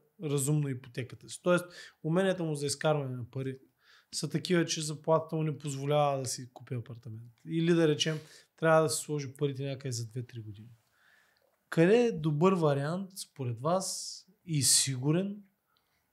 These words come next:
като, тук искам да отворя една скоба, чул съм го в други подкасти, това не е финансов съвет. Ако искате финансов съвет, се обръщате към някой, той да се ви посъветва.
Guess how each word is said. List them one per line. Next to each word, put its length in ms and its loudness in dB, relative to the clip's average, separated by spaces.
като, 420 0
тук 160 -18
искам 280 -4
да 60 -4
отворя 300 -4
една 200 -8
скоба, 320 -6
чул 200 -8
съм 200 -6
го 80 -8
в 40 -8
други 320 -10
подкасти, 520 -12
това 180 0
не 120 0
е 60 -4
финансов 480 -10
съвет. 280 -10
Ако 220 -2
искате 300 -6
финансов 440 -4
съвет, 340 -6
се 100 -6
обръщате 540 -6
към 160 -6
някой, 440 -6
той 140 -2
да 120 -2
се 160 -6
ви 160 -10
посъветва. 600 -6